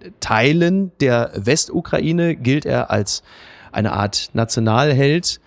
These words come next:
Aber viele Ukrainer und Ukrainerinnen sehen ihn, äh, sehr kritisch, denn er ist Antisemit und soll angeblich, ich kenne die, äh,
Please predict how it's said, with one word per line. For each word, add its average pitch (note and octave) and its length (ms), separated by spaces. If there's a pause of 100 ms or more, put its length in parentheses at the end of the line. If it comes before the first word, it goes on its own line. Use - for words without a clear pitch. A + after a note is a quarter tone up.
(180)
Aber G#2 180
viele C3+ 280
Ukrainer C3 580
und B2+ 100
Ukrainerinnen A#2+ 600
sehen A#2 240
ihn, A2 300
äh, G2 220
sehr G#2+ 200
kritisch, A#2 420
denn A2 160
er G#2+ 120
ist - 160
Antisemit A2 640 (300)
und A2+ 160
soll A2+ 280
angeblich, B2 880
ich - 180 (360)
kenne C3 280
die, A#2+ 200
äh, A2 360